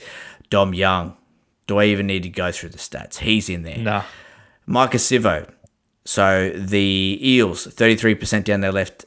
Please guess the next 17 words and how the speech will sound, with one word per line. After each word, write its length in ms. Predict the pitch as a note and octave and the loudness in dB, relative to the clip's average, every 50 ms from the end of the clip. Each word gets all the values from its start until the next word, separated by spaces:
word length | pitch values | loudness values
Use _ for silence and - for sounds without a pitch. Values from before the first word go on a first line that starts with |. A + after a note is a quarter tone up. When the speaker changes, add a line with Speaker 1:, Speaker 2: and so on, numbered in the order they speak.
| _ - | _ -4
Speaker 1:
uh, 360 | - F#2 F#2 F#2 F#2 F2+ F#2 C#2+ | 0 0 2 2 2 0 -2 -4
left 240 | D#2+ F#2+ F#2 - - | -4 -6 -6 -4 -4
edge. 300 | F#2 A#2 C3 C3+ C#3 - | 0 0 0 0 0 -2
The 100 | - G#2+ | -6 -8
Tigers 600 | - - - - A#2+ B2 C#3+ F3 F#3+ G#3+ G3 G3 | -8 -6 -4 0 2 2 4 4 4 4 2 2
conceding 440 | - - F3 E3 - E3+ D3+ C#3 C3 | 2 -2 -2 2 2 4 4 4 2
forty-three 540 | - - - A#2+ B2 B2+ A#2+ - - B2+ A2+ | 0 0 2 4 4 4 4 2 2 2 2
percent 480 | G#2+ - G#2 - - A2 G2+ F#2 - - | 2 0 -2 -2 -2 -2 -2 -2 -4 -4
to 100 | - G2 | -2 0
left 240 | G2 F2+ E2+ - D#2 | 0 0 -2 -4 -8
attacks, 580 | - - - G2 E2 - - - - - - - - - - - - - | -10 -6 -4 -4 -4 -4 -4 -4 -2 -2 -2 -4 -8 -10 -10 -10 -6 -2
only 340 | A2+ A#2+ C#3 D#3+ F#3+ A3 A3+ | 0 2 2 2 2 2 2
nine 440 | G#3+ F3+ C#3+ C3 B2+ C3 C3+ C#3 C3+ | 2 2 2 2 2 2 2 0 0
percent 420 | C3+ C3+ - - C3 A#2+ A2 - | 0 -2 0 0 0 0 -2 -2
to 100 | - G#2+ | -4 -2
left 280 | G#2 G2+ G2 F#2+ - - | 0 0 -2 -2 -4 -6
wings. 640 | A2 A2 G#2+ G2+ F2 D#2 D2 C2+ - - - | -4 -2 -2 -2 -4 -6 -12 -16 -16 -16 -18